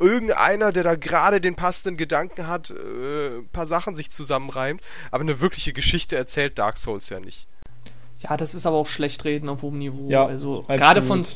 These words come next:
Speaker 2: ich sag's mal so, wie es ist, gerade von den Leuten, die das jetzt nicht so intensiv spielen. Also
Speaker 1: Aber allein schon, weil es verschiedene, äh, Möglichkeiten gibt, das Ganze komplett auszulegen.
Speaker 2: Ja, aber es gibt
Speaker 3: Ähm.
Speaker 2: aber gro-, es gibt, sagen wir, es gibt verschiedene, aber dann sind das nur sehr, sehr wenige.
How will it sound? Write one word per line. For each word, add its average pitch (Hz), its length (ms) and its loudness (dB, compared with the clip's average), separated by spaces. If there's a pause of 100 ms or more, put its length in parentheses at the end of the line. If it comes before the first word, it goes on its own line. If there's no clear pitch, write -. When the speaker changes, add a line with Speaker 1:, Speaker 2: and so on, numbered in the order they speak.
(160)
Speaker 2:
ich - 160 -8
sag's 170 260 4
mal 202 120 0
so, 175 120 0
wie 170 60 -4
es 165 60 -6
ist, - 140 -2
gerade 156 220 4
von 170 120 -4
den 156 100 -2
Leuten, 147 240 0
die 156 80 0
das 147 140 0
jetzt 147 160 -4
nicht 143 120 -4
so 151 80 -4
intensiv 135 380 -4
spielen. - 340 -6
Also 139 220 -4
Speaker 1:
Aber 160 140 6
allein 170 240 6
schon, 240 200 4
weil 208 140 4
es - 160 -2 (240)
verschiedene, 233 880 4 (420)
äh, 185 80 -4
Möglichkeiten 190 760 0
gibt, 175 220 -4
das 180 120 -2
Ganze 185 260 0
komplett 175 320 -2
auszulegen. 127 640 -4 (580)
Speaker 2:
Ja, 156 140 8
aber 175 80 10
es 151 80 6
gibt 151 160 12
Speaker 3:
Ähm. 214 80 12
Speaker 2:
aber 196 220 12
gro-, 170 240 2
es 175 120 0
gibt, 220 220 2 (180)
sagen 220 220 8
wir, 277 80 10
es 254 100 6
gibt - 200 2
verschiedene, 220 420 6
aber 156 140 8
dann 170 160 4
sind 196 160 2
das 196 120 -2
nur 196 120 4
sehr, 208 240 8
sehr 202 200 4
wenige. 175 460 2